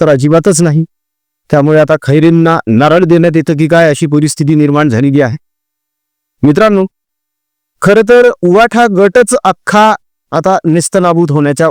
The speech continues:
वाटेवर आहे. तुम्ही विचार करा, त्या शीतल म्हात्रे उबाठा गटाच्याच आधी किती तावा तावानं बोलत होत्या एकनाथ शिंदेंवर. आज कुठे?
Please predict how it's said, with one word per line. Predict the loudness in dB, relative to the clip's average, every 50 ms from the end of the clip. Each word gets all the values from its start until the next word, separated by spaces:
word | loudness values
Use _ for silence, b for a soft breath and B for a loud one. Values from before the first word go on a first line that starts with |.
| -4 -4
वाटेवर | -4 -2 -2 -2 -2 -2 0 0 0 0
आहे. | 0 0 -2 -2
तुम्ही | -2 -2 -2 0 0
विचार | -2 -2 0 0 0 0 0
करा, | -2 -2 -4 -6 -10 _ _ _ _ _ _ _ _ _ _ _ _ _ _ _ _ _ _ _ _
त्या | -2 0 0 -2
शीतल | -4 -4 -4 -2 0 0 0 0 2
म्हात्रे | 0 -2 -2 -2 -2 -4 -4 -4 _ _ _ _ _ _ _ _ _ _ _ _ _ _ _ _ _ _ _ _ _ _ _ _ _ _ _ _ _ _ _ _ _ _ _ _ _ _ _ _ -4
उबाठा | -2 0 0 0 0 -2
गटाच्याच | -2 -2 -2 -4 -4 -4 -4 -4 -6 -8 -14 -18 _ _ _ -4
आधी | -2 0 0 0 0 -2 _ _ _ _ _ _ _ _ _ _ _ _ _ _ _ _ _ _ _ _ _ _ _ _ _ -4
किती | -2 0 0 0 0 0
तावा | 0 0 0 0 0 0
तावानं | 0 0 0 2 2
बोलत | 2 2 2 2 2 0
होत्या | 0 0 2 2
एकनाथ | 2 2 2 0 -2 -2 -2
शिंदेंवर. | -2 0 0 2 2 2 2 2 2
आज | 0 0 -2 -2 -4
कुठे? | -4 -2 0 0 0